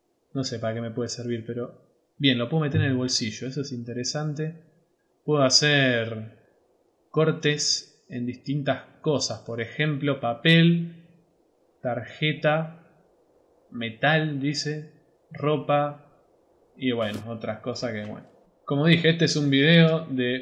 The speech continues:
primeros pasos, ¿no? Ya me crucé a alguien, ya mostré un poco cómo funciona el juego.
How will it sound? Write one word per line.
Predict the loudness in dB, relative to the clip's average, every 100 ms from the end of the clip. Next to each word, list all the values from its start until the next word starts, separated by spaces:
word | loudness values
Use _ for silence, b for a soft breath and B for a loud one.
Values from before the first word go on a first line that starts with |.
| -2
primeros | 0 2 0
pasos, | 0 0 0 -2
¿no? | -4
Ya | -2 -2
me | -2
crucé | -2 -2 2
a | 4
alguien, | 6 6 6 4 0
ya | -4 -2 -2 -2 -6
mostré | -6 -4 -4
un | -2
poco | -2 -2 -2
cómo | -2 -2
funciona | -4 -6 -4 -2 -2
el | -2
juego. | 0 2 2 2 -4